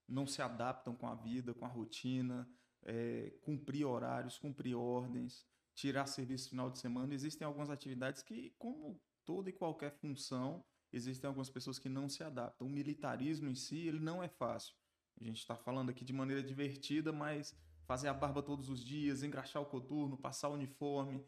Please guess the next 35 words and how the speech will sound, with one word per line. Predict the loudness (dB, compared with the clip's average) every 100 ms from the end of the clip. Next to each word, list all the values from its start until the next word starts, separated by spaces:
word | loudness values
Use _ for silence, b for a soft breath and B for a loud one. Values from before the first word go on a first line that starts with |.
| b b -6
você | -4 0
tem | 2
uma | 2 2
vida | 0 0 0
dedicada. | 2 4 4 4 -4 -6 0 0 2 -2
Aqueles | -2 -2 -2 -4
que | -6
f-, | -8 -14 -6
que | -4
servem | -2 0 2 2 2 0
durante | 0 2 0 -2
os | -6
trinta | -4 -2 0
anos | 0 0 0 -2
previstos, | -2 0 2 2 0 -4 -12 -14 _ _ _ -4
eles | 2 2 2 -2 -8 _ _
vivem | -4 0 2 2 2
uma | 2 2
vida | 2 2 2 2
completamente | -2 -2 -2 -2 -2 -2 -2
dedicada | -2 -2 -2 0 0 0 -6 b b -8
à | -2 -2
soberania | -2 0 4 4 4 4
nacional. | 2 -2 0 2 2
Então, | 0 0
não | 2 2 0
é |
fácil, | 0 2 2 2 0
é |
uma | 0
vida | 0 -2 -4
que | -4
você | -4 -2
abre | -2 0 0
mão | 2 0